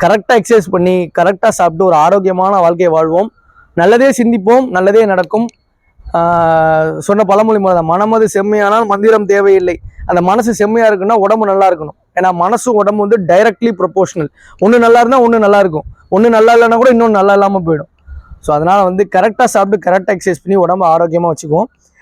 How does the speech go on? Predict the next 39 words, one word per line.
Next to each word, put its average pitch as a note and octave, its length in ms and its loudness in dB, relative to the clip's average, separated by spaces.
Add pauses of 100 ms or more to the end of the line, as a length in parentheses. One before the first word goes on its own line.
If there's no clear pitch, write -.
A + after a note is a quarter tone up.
இந்த F3+ 160 2
ரெண்டாயிரத்தி A#3 400 2
இருபத்தி A3+ 380 0
நாலாம் A3 360 2
ஆண்டு A3+ 500 0 (220)
கூடுமான D#4 460 2
அளவுக்கு A#3 380 2
அடுத்தவங்களுக்கு A3 400 2
நம்ம F#3+ 160 -2
நல்லதே F3+ 340 0
செய்வோம். C#3+ 240 -10 (600)
So, G3+ 220 0
நம்மளால A3+ 680 2
வந்து, A3+ 300 0 (1040)
அ, D#3 100 0
வாழ்ந்தவன் C#4 500 2
நாலு A#3 220 2
பேர் A#3 220 4
இருக்கலாமே G#3+ 260 -2
தவிர, G#3 200 0
நம்மளால G#3 440 0
வந்து G#3+ 200 0
அழிஞ்சவன் A#3 380 2
எவனும் G#3 160 -2
இருக்கக்கூடாது. D#3+ 460 -4 (440)
இப்போ A3+ 280 -2
சமீபமா G3+ 580 0
ஒரு F#3 140 2
ரெண்டு F#3 160 0
நாளைக்கு, F#3 720 0
மூணு F#3 180 -2
நாளைக்கு F3+ 360 -2
முன்னாடி E3+ 140 -2
தான் F3+ 180 -2
கேப்டன் E3+ 360 -4
விஜயகாந்த் F3+ 380 0
அவர்கள் E3 280 -2
இறந்து D#3+ 400 -4
போனாங்க. D3+ 260 -4